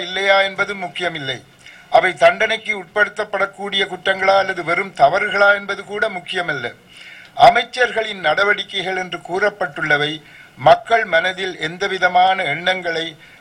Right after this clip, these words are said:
மன திருப்தியின்மையை, வெறுப்பை ஏற்படுத்தியுள்ளன என்பன சிந்திக்கப்பாலன. அந்த வகையில் குறையோ நிறையோ, சரியோ பிழையோ, ஒரு சொ-, செயல்முறையின் ஊடாக நாங்கள் வந்துள்ளோம்.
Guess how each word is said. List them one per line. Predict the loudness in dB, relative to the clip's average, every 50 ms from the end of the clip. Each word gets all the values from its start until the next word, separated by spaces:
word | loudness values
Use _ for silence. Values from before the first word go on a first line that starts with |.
| _ -2
மன | 4 6 6 6 6
திருப்தியின்மையை, | 0 -2 -6 -10 -8 -8 -8 -8 -8 -8 -8 -6 -6 -4 -4 -2 -2 -2 -2 -4 -8 -12 -16 -18 -20 -20 -10
வெறுப்பை | -2 0 2 2 2 0 -2 -2 0 0 0 0 -4 -8 -14 -20 -20 -20 -20 -8 0
ஏற்படுத்தியுள்ளன | 2 2 2 2 2 0 0 0 -2 -6 -8 -6 -4 -2 0 0 0 2 2 2 2 0 -2 -8 -20 -20 -20 -20 -20 -20 -20 -20 _ -18 -6 0
என்பன | 0 0 2 2 -2 -2 2 2 0 0 -2 -6 -12 -10
சிந்திக்கப்பாலன. | -8 -8 -8 -8 -4 -2 -2 -2 2 4 4 4 4 0 -6 -12 -16 -20 -20 -20 -20 -20 -20 -20 -20 _ -20 -20 -20 -20 -2 4
அந்த | 6 6 8 8 6 4
வகையில் | 4 4 2 2 0 -4 -4 -6 -8 -10 -14 -20 -20 -20 -20 _ -8 -2
குறையோ | 0 2 4 4 4 4 4 4 2 2 2
நிறையோ, | 0 0 2 0 0 -2 -4 -6 -8 -12 _ -20 -20 -20 -20 -20 -18 -8 0 6
சரியோ | 6 6 6 6 2 2 2 0 0 -2
பிழையோ, | -2 -2 0 0 -2 -4 -4 -6 -8 -14 _ -20 -20 -20 _ _
ஒரு | -8 -6 -6 -4 -4 -4
சொ-, | -4 -4 -6
செயல்முறையின் | -6 -2 2 4 6 4 4 4 0 0 0 2 2 0 -4 -4
ஊடாக | -8 -4 2 4 6 6 6 4 2
நாங்கள் | 0 0 0 0 -2 -4
வந்துள்ளோம். | -4 -4 -6 -6 -6 -8 -8 -8 -10 -12 -14